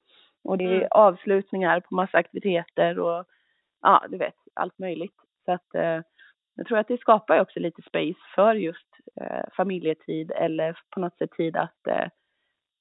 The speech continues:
Speaker 1: att liksom, ja, bli lite mer medvetet närvarande, tror jag,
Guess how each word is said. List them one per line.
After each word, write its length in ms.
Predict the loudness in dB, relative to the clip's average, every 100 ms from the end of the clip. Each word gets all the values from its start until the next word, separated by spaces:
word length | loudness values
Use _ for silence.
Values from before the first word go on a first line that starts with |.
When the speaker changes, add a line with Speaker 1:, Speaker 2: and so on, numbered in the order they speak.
| -14
Speaker 1:
att 160 | -12 -6
liksom, 440 | -6 -2 -2 -4 -12 _ _ _ _ _ _
ja, 160 | 2 2
bli 200 | 2 0
lite 380 | -2 0 0 0
mer 320 | 0 0 0
medvetet 580 | 0 0 0 -6 -6 -6
närvarande, 640 | -4 -4 -2 -2 -2 -4
tror 180 | -4
jag, 100 | -2